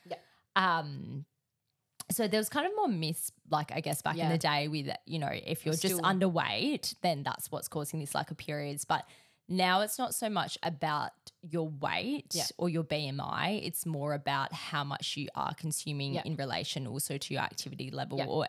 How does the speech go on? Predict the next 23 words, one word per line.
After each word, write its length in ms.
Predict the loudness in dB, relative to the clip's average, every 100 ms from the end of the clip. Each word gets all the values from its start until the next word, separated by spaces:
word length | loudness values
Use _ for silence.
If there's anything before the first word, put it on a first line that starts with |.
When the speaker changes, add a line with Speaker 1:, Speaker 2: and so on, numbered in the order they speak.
| -2
Speaker 2:
what 120 | -2
Speaker 1:
Your 40 | -2
Speaker 2:
we 80 | -2
Speaker 1:
total 240 | -4 -6
daily 300 | -6 -6 -8
energy 140 | -4 0
Speaker 2:
energy 340 | 2 2 0
Speaker 1:
expenditure. 520 | -2 0 -2 -2 2
Speaker 2:
expenditure. 60 | 2
Speaker 1:
Yeah. 120 | 2 -4 _ _ -2
Speaker 2:
Yeah. 220 | 0 0 -2 2
Speaker 1:
And 240 | 2 2
more 280 | -2 2 2
specifically, 880 | 0 -4 -4 -2 -4 -6 -4 -4 -4
making 400 | -2 -4 -4 -8
sure 220 | -6 -6 -6
we're 100 | -6
getting 200 | -8 -8
enough 280 | -10 -12 -12
carbohydrates 880 | -10 -8 -8 -8 -8 -6 -8 -10 -10
in 260 | -6 -6 -6
is 300 | -8 -10 -8
what's 420 | -12 -10 -8 -8